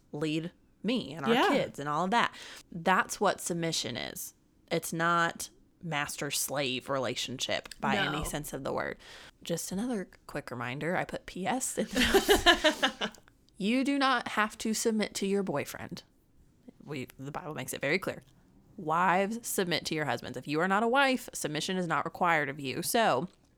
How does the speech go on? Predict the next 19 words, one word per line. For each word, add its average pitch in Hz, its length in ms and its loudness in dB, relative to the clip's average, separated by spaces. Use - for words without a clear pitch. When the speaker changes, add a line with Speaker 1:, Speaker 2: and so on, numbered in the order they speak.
Speaker 1:
if 220 140 0
a 202 40 0
guy 175 200 4
you're 190 120 2
with 214 200 0
is 190 100 -2
demanding 175 560 0
your 175 140 2
submission 156 580 -2
while 156 160 0
you're 214 160 -4
dating, 160 560 0
or 170 160 4
if 156 100 -2
he's 160 200 -2
showing 170 380 2
controlling 160 580 -2
behavior 202 480 2
patterns, 147 680 0